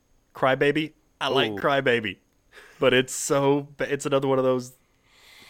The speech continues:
Speaker 2: Yeah.
Speaker 1: <laughs> The dialogue delivery. Everybody's so serious in the film,
Speaker 2: Ugh.
Speaker 1: and that's what makes it <laughs> so serious.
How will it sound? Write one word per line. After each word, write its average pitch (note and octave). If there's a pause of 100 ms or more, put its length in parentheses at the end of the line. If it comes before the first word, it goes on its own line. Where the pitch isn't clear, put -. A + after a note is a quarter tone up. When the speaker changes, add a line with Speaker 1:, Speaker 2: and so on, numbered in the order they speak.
(1400)
Speaker 2:
Yeah. F#2
Speaker 1:
<laughs> - (540)
The D#4 (200)
dialogue E3+
delivery. E3 (260)
Everybody's F#3
so D#3
serious C3+
in B2
the B2
film, A2+ (120)
Speaker 2:
Ugh. -
Speaker 1:
and C3
that's C3+
what D3+
makes A2+
it G2+ (240)
<laughs> -
so -
serious. D3